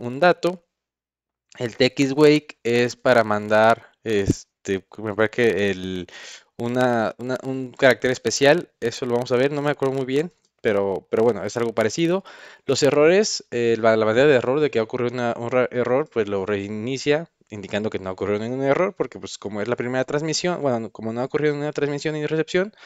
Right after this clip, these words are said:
pues obviamente no hay ningún error. Y los errores también los reinicia, ¿ok? Que sería el, el re-, el break, que realmente no es un error, pero se maneja como error.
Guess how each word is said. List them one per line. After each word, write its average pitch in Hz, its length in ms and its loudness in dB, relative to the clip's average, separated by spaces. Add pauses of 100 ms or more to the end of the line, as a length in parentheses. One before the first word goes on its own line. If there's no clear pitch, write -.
(420)
pues 196 160 -4
obviamente 180 360 2
no 156 80 0
hay 151 60 2
ningún 139 300 0
error. 165 260 0 (500)
Y 208 180 2
los 202 200 4
errores 165 420 4
también 113 360 0
los 113 100 -2
reinicia, 135 540 -2 (260)
¿ok? 123 180 -6 (240)
Que 120 80 -6
sería 117 280 2
el, 113 240 -2
el 110 100 -8
re-, 110 260 -2
el 107 280 0
break, 190 420 4
que 113 160 2
realmente 120 380 0
no 131 180 -8
es 135 140 -8
un 190 120 -4
error, 208 320 0
pero 127 120 -4
se 120 80 -8
maneja 113 280 -2
como 139 240 -4
error. 165 280 2